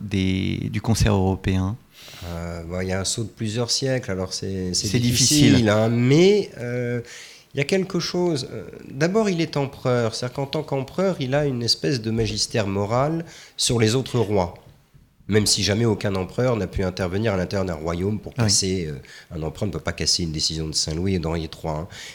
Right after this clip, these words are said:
Speaker 2: Mais il est empereur. Il a vraisemblablement la, une conscience de la similitude des fonctions royales,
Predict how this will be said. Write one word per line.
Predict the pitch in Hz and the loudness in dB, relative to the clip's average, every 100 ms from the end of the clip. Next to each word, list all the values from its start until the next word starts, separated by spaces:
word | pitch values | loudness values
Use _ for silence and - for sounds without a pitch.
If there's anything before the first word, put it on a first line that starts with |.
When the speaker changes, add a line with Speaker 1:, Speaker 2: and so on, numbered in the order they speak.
| - | -2
Speaker 2:
Mais | 107 113 | 0 2
il | 131 135 | 0 0
est | 147 | 0
empereur. | 139 127 - 117 107 98 - - | -4 -4 -2 0 0 -4 -12 -8
Il | 120 123 151 | -2 0 2
a | 185 196 202 202 - - | 0 0 0 0 -2 -8
vraisemblablement | - 98 113 170 - 156 151 139 143 175 | -10 -8 -2 0 0 0 2 2 2 0
la, | 196 139 127 - _ _ _ | 0 -2 -4 -12 _ _ _
une | 147 135 | -2 -2
conscience | - - 180 - - 165 175 208 - - - - _ - | -2 -2 0 0 -2 -2 -4 -2 -4 -4 -10 -20 _ -12
de | 101 101 156 170 185 180 | -8 -2 0 4 2 2
la | 147 135 123 | 0 0 2
similitude | - 180 180 165 151 185 156 | 2 2 0 -2 -4 -6 -2
des | 131 | -4
fonctions | - 139 - - 147 | -2 -4 -4 -2 -2
royales, | 120 123 123 131 147 156 | 0 0 0 0 0 -2